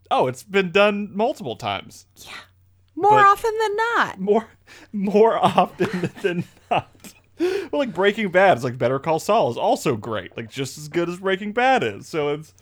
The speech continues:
Speaker 1: it can be done, but also I feel like it is a challenge. But, uh, if you're
Speaker 2: Yeah,
Speaker 1: gonna get
Speaker 2: I mean, I get
Speaker 1: Showtime,
Speaker 2: that.
Speaker 1: get it for Yellow Jackets, 'cause I feel like when all ten episodes are said and done, this show is going to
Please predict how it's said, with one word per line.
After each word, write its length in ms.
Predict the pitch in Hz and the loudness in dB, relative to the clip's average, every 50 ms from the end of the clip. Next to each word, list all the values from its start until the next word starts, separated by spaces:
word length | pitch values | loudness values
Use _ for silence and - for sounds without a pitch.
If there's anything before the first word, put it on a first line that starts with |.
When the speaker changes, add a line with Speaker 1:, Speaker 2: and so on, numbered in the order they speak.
| _ _ _ _ _ - _ _ _ _ _ _ _ | _ _ _ _ _ -20 _ _ _ _ _ _ _
Speaker 1:
it 140 | - 160 - | -10 -8 -6
can 100 | 175 165 | -4 -4
be 120 | 156 165 147 | -4 -6 -2
done, 380 | 117 139 135 120 104 104 107 | 2 2 4 4 2 0 -2
but 160 | 101 113 107 | -4 -2 0
also 500 | 117 120 113 - - 120 110 107 107 107 - | 0 0 0 0 -2 -2 -2 0 -2 -2 -4
I 100 | - 104 | -6 -8
feel 240 | - - 113 110 104 | -8 -6 -6 -4 -4
like 200 | 104 104 104 110 | -4 -6 -6 -6
it 140 | 107 104 | -6 -6
is 360 | 107 104 104 107 - - - _ _ _ _ _ _ _ _ _ _ | -6 -6 -6 -8 -12 -14 -18 _ _ _ _ _ _ _ _ _ _
a 80 | 120 | -14
challenge. 720 | - - - 104 98 85 - - 82 - - - - - _ _ _ | -14 -12 -14 -14 -14 -14 -14 -18 -20 -20 -20 -20 -20 -20 _ _ _
But, 280 | - 110 101 98 95 | -10 -8 -8 -8 -8
uh, 240 | 98 98 98 101 - - _ _ _ | -8 -10 -10 -12 -14 -16 _ _ _
if 120 | - 123 113 | -10 -6 -2
you're 140 | 156 180 | 0 0
Speaker 2:
Yeah, 120 | 185 175 175 | 0 0 -2
Speaker 1:
gonna 20 | |
get 140 | - - 160 | -2 0 0
Speaker 2:
I 40 | 175 | 2
mean, 100 | 180 160 | 2 2
I 40 | 127 | 2
get 40 | 127 | 0
Speaker 1:
Showtime, 280 | 120 113 110 110 113 110 | 0 0 -2 -2 -6 -8
Speaker 2:
that. 180 | 87 - - - _ _ _ _ _ _ _ _ _ _ _ _ _ _ _ | -10 -14 -20 -20 _ _ _ _ _ _ _ _ _ _ _ _ _ _ _
Speaker 1:
get 180 | - 131 135 131 | -2 -2 0 0
it 140 | 135 131 - | 0 -2 -4
for 160 | - 131 123 | -6 -6 -4
Yellow 320 | 120 117 113 113 110 107 | -2 0 0 0 0 -2
Jackets, 460 | 98 117 110 104 104 101 110 104 - - | -2 -4 -4 -4 -4 -4 -8 -12 -12 -12
'cause 180 | - 117 107 | -12 -8 -8
I 80 | 110 107 | -8 -8
feel 260 | 101 - 117 113 107 | -6 -6 -4 -4 -2
like 380 | 107 107 107 107 104 - - _ _ | -2 -2 -4 -4 -6 -10 -16 _ _
when 340 | - 117 107 113 113 110 110 | -20 -14 -6 -4 -4 -2 -2
all 240 | 104 113 113 117 | -2 -2 -2 -4
ten 220 | - - 131 113 110 | -4 -4 -4 -2 -2
episodes 520 | 110 104 - 113 101 - 110 104 104 95 | -2 -4 -6 -8 -10 -6 -6 -6 -6 -6
are 80 | 110 101 | -8 -10
said 280 | - - 117 104 104 | -8 -6 -6 -6 -6
and 100 | 107 101 | -6 -6
done, 240 | 101 110 101 101 101 | -6 -6 -4 -4 -6
this 160 | 101 104 98 | -6 -8 -10
show 360 | - - - 127 104 101 101 101 | -10 -6 -4 -4 -4 -4 -4 -6
is 120 | 92 95 | -8 -10
going 380 | - - 107 104 104 101 101 101 | -8 -6 -4 -4 -4 -4 -8 -10
to 180 | - 110 98 | -10 -14 -14